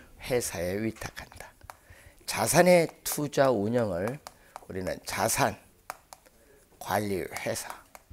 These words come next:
자산의 투자 운영을 자산관리 회사에 위탁. 자산의 투자 운영을 자산관리 회사에 위탁하는 회사를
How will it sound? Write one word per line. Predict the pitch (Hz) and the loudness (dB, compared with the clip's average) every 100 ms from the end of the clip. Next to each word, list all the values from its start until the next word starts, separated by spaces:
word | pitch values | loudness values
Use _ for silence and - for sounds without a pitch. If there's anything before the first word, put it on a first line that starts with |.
| - - - - - - - - - - | -18 -20 -20 -20 -18 -18 -20 -20 -10 0
자산의 | - - 156 175 175 165 - | 4 10 10 12 12 10 8
투자 | - - 151 135 147 110 95 131 - - - - | -4 0 0 2 4 4 4 -2 -6 -20 -20 -12
운영을 | - 110 127 123 101 - - - - | -4 0 2 2 0 -2 -14 -20 -14
자산관리 | - 104 117 127 131 123 117 110 110 107 | -2 2 2 2 0 0 0 0 0 -2
회사에 | 101 101 98 - - - - - | -2 -2 -4 -4 -8 -10 -16 -12
위탁. | 98 123 - - - - - - - - - - - - | -4 -4 -4 -12 -12 -20 -20 -12 -4 -4 -4 -8 -14 -6
자산의 | 117 131 160 160 151 | -2 2 4 4 2
투자 | - 143 143 127 | -2 -4 0 2
운영을 | 113 117 117 123 - | 2 0 0 -2 -2
자산관리 | - 98 113 117 110 107 104 | -4 0 2 0 0 2 4
회사에 | 104 92 - 76 | 4 4 0 -2
위탁하는 | 87 - - 120 - 214 104 - | -4 -6 -4 -4 -4 -4 -2 -4
회사를 | 180 - 85 123 | -4 -4 -2 -2